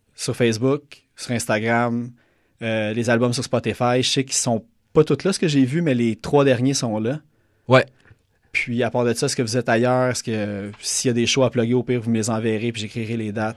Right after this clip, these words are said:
Speaker 1: puis j'y rajouterai, euh.
Speaker 2: Pour le moment, comme je te disais, là, c'est, euh, c-, c'est plus calme. Euh, on est vraiment en mode, euh, écriture puis préparation. Puis, euh, c'est cool. T'sais, habituellement, moi, je,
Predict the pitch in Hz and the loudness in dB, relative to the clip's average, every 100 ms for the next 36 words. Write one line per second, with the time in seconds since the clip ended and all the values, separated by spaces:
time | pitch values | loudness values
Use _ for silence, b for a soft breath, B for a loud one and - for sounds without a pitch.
0 | - - 107 104 107 101 - - 107 101 | -12 -14 -10 -8 -8 -8 -10 -10 -10 -8
1 | 98 101 - _ 113 117 123 117 113 123 | -10 -14 -18 _ 0 4 4 4 4 2
2 | 127 117 107 107 101 101 113 113 - 101 | 2 -2 -6 -6 -4 -2 0 0 -2 -2
3 | 95 98 98 98 98 85 - - - - | -4 -4 -4 -4 -6 -8 -12 -16 -12 -4
4 | 120 - 151 131 127 127 139 120 104 - | -4 -2 -2 0 2 4 2 -2 -8 -14
5 | _ - 98 95 98 98 95 98 95 92 | _ -10 -6 -4 -4 -4 -6 -8 -10 -12
6 | - - _ _ - 98 95 101 101 104 | -16 -20 _ _ -12 -6 -4 -2 -2 -2
7 | 98 98 98 95 95 95 98 b b b | -2 -2 -4 -4 -6 -6 -8 b b b
8 | b b _ _ 113 - - - 113 110 | b b _ _ -8 -8 -10 -4 0 0
9 | 101 - 104 98 95 92 95 98 107 - | -2 -6 -6 -4 -4 -4 -6 -8 -10 -12
10 | - 98 95 95 104 101 b b b b | -10 -6 -6 -6 -10 -14 b b b b
11 | b b b b _ _ - 117 139 139 | b b b b _ _ -4 0 2 4
12 | 113 104 123 117 135 131 117 104 | 4 4 2 4 4 0 -2 -4